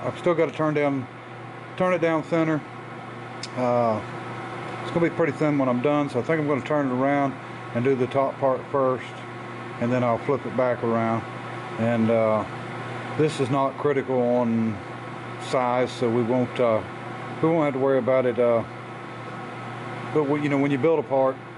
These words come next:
or the best luck I've had, and don't get me wrong, I'm not a machinist, but the best luck I've had is if you can build the whole part without taking it out of the chuck, that's your best bet. Uh,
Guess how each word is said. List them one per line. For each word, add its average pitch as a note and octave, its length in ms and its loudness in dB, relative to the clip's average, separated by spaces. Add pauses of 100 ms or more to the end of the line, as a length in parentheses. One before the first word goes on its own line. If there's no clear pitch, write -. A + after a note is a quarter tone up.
(800)
or B2+ 200 4
the A#2 120 -2
best D3 300 2
luck D3 220 2
I've C#3 160 4
had, B2 180 2
and A#2 160 -2
don't C#3+ 160 2
get D3+ 100 0
me C#3 80 2
wrong, C3+ 220 2
I'm B2 80 0
not C3 140 4
a - 20 2
machinist, A#2 500 -2
but A#2 80 -2
the A2+ 120 -4
best D3+ 180 2
luck C#3 180 0
I've C#3 140 4
had B2+ 220 2
is A2+ 120 -4
if A#2 120 -6
you E3 60 0
can D3 100 0
build D#3 140 4
the B2+ 40 -4
whole C#3+ 160 2
part C#3+ 240 2
without C3 260 0
taking C#3 220 0
it B2+ 80 0
out C#3 140 4
of A2+ 40 -4
the A2 140 -6
chuck, C3+ 260 2
that's C3 220 2
your B2+ 80 -2
best B2 300 2
bet. A#2 200 4 (640)
Uh, A2 420 4